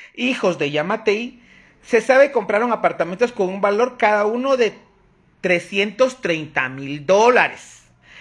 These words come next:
aproximadamente dos punto seis millones de quetzales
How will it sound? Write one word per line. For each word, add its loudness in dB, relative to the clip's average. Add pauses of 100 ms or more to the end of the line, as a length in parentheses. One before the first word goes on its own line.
(140)
aproximadamente -2
dos -2
punto -6
seis -4
millones -6
de -8
quetzales 0